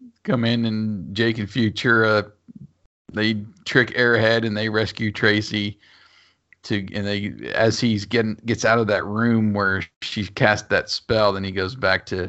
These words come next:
his normal age. But they end up, uh, skiing down the pyramid there, and they find Eddie, and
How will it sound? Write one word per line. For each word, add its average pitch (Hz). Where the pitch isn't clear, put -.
his -
normal 95
age. 92
But 151
they 190
end 175
up, 160
uh, 131
skiing 156
down 147
the 147
pyramid 135
there, 127
and 117
they 123
find 127
Eddie, 123
and 107